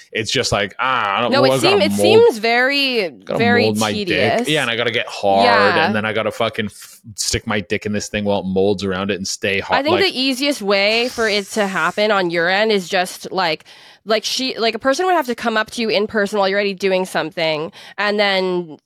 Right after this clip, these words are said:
Speaker 2: somehow through your pants use, like, one of those three D scanners
Speaker 1: Yeah.
Speaker 2: and just do, like, a quick, it'd be like, you know, taking a Q R code of your dick or something. It'd just be, like, the three D scanning, and I know you can do that because of season three of Nathan For You. Um,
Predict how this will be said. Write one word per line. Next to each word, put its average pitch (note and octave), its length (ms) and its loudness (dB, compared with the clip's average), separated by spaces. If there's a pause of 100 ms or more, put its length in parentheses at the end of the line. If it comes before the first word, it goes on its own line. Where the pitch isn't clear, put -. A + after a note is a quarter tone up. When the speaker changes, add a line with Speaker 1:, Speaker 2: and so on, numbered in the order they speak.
(120)
Speaker 2:
somehow B3+ 420 0
through B3 180 -8
your G#3+ 120 -2
pants F#3 540 -2
use, G3+ 240 -4
like, F#3+ 200 0
one G3+ 240 0
of G3+ 60 4
those F3+ 260 2
three G#3 360 -4
D F#3 180 -2
scanners B3 720 0
Speaker 1:
Yeah. A#3 280 0
Speaker 2:
and - 100 2
just A3+ 220 -2
do, A#3 120 -4
like, G#3+ 180 0
a G3+ 60 -2
quick, - 220 -4
it'd A3+ 220 -2
be C#4 120 0
like, B3 280 0
you A#3 80 0
know, G3+ 100 4
taking G#3+ 340 -2
a G3+ 60 -2
Q A3 240 0
R G3+ 160 2
code F#3 300 4
of E3+ 100 0
your F3 80 -2
dick F3 240 0
or F3+ 80 -2
something. E3 300 0
It'd E3+ 100 -2
just F3+ 100 -6
be, G3 80 0
like, F3+ 120 0
the F3 80 -4
three F#3+ 240 -2
D F#3+ 100 -2
scanning, F#3 280 0
and F3+ 80 2
I F3+ 60 2
know G#3 80 2
you A3 120 -2
can G3 100 -2
do F3+ 220 -2
that G3 280 -2 (200)
because G3+ 180 0
of F3+ 80 -2
season F#3 380 -2
three E3 260 -2
of F#3 80 2
Nathan F3 300 2
For F3 120 -6
You. D#3+ 380 -2 (400)
Um, E3 400 0